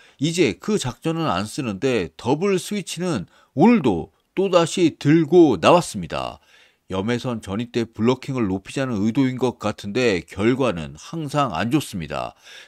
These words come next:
결국 삼 세트 뺏겼고 사 세트 접전 끝에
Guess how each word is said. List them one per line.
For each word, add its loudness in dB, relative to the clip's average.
결국 4
삼 -8
세트 -2
뺏겼고 -2
사 -8
세트 -2
접전 -4
끝에 -6